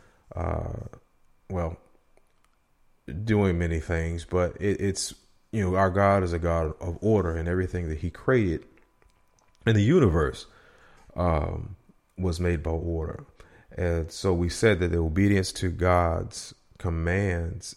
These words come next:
is the true sign of your love for God. And, um,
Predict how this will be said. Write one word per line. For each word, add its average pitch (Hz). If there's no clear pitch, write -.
is 85
the 87
true 127
sign 82
of 90
your 87
love 98
for 76
God. 67
And, 82
um, 82